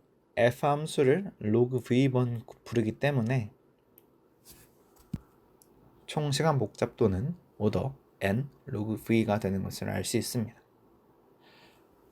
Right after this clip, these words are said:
이 방법은 파라메트릭 서치라고도 부르며 아래에 그와 관련된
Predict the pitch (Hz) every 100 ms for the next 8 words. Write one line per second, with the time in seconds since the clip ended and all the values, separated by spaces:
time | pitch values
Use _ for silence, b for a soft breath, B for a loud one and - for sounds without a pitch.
0 | _ _ _ _ _ _ _ - 135 151
1 | 117 120 147 120 113 90 - _ _ _
2 | - 156 160 160 147 - 135 131 - 131
3 | 139 - - - - 98 98 101 98 -
4 | 104 101 101 101 - _ _ _ _ _
5 | _ _ _ _ _ _ _ - 98 107
6 | 101 151 226 _ _ _ - 110 107 -
7 | 101 107 123 113 101 104 101